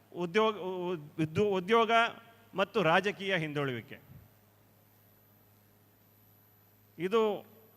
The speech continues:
ಇವಾಗ ಕೂಡ ನಮ್ಮ ಪರಿಸ್ಥಿತಿ ಅದೇ ಇದೆ. ನಮಗೆ ಅಂತ ಹೇಳಿಕೊಳ್ಳಿಕ್ಕೆ ಒಬ್ಬರು ಶಾಸಕರಿಲ್ಲ, ಒಬ್ಬ ಸಂಸದರಿಲ್ಲ. ನಮ್ಮ ಬೆಳಿಗ್ಗೆ ಕೊಟ್ಟಂತಹ ಮನವಿಯಲ್ಲಿ ಕೂಡ ನಮ್ಮ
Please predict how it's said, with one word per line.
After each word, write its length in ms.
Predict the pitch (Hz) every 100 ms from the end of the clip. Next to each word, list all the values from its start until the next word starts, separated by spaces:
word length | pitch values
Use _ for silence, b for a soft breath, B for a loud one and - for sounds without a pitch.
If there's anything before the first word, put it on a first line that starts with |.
| -
ಇವಾಗ 320 | 165 233 233
ಕೂಡ 220 | 190 208 202
ನಮ್ಮ 260 | 185 185
ಪರಿಸ್ಥಿತಿ 480 | 151 165 160 175 160
ಅದೇ 240 | 143 143
ಇದೆ. 260 | 127 104 - - - - _ _ _ _ _ _ _ _ _ _ _ _ _ _ -
ನಮಗೆ 360 | 151 208 247 240
ಅಂತ 140 | 240
ಹೇಳಿಕೊಳ್ಳಿಕ್ಕೆ 680 | 233 180 214 214 214 196 196
ಒಬ್ಬರು 260 | 180 175 190
ಶಾಸಕರಿಲ್ಲ, 680 | 170 160 196 165 165 160
ಒಬ್ಬ 200 | 160 156
ಸಂಸದರಿಲ್ಲ. 840 | 147 147 160 175 147 131 110 101 - - - _ _ _ - _ _ _ _ _ _ _ _ _ _ _ _ _ - - - - -
ನಮ್ಮ 500 | 139 180 196 185 165
ಬೆಳಿಗ್ಗೆ 520 | 131 143 180 175 175 165
ಕೊಟ್ಟಂತಹ 540 | - 170 180 165 170
ಮನವಿಯಲ್ಲಿ 480 | 160 180 190 180 175
ಕೂಡ 180 | 175 165
ನಮ್ಮ 320 | 156 151